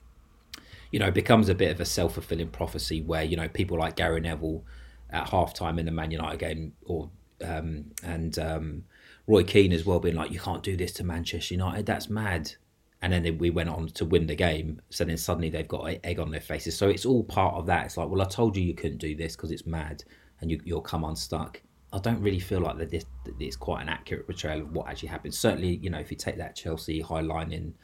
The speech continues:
in isolation, I think it was a, a mad tactic, but one that kind of te-, seemed to work. You know, Chelsea weren't very good at, as, as an attacking unit f-, up, up until, well, they still aren't.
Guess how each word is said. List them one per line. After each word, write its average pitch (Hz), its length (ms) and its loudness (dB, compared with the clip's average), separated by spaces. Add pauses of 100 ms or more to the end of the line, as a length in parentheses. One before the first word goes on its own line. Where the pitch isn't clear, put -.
(340)
in 80 100 -2
isolation, 80 760 -2 (400)
I 90 60 2
think 110 220 4
it 98 80 6
was 85 160 0
a, 85 240 2
a - 40 0
mad 107 340 8
tactic, - 580 -4 (180)
but 85 260 -2 (680)
one 87 200 2
that 80 120 0
kind 82 200 -2
of - 180 -8
te-, - 240 -2
seemed - 560 0
to 87 80 0
work. 82 300 4
You 95 60 0
know, 76 80 -2
Chelsea 98 360 0
weren't 90 240 2
very 85 180 0
good 98 360 6 (460)
at, - 220 -8
as, 82 180 -2
as 90 180 0
an 85 100 -2
attacking 90 440 0
unit 85 440 2
f-, - 300 -18 (140)
up, 90 220 -6
up - 180 -6
until, 82 580 0 (920)
well, - 260 2 (320)
they 90 140 2
still 120 280 8
aren't. - 220 -2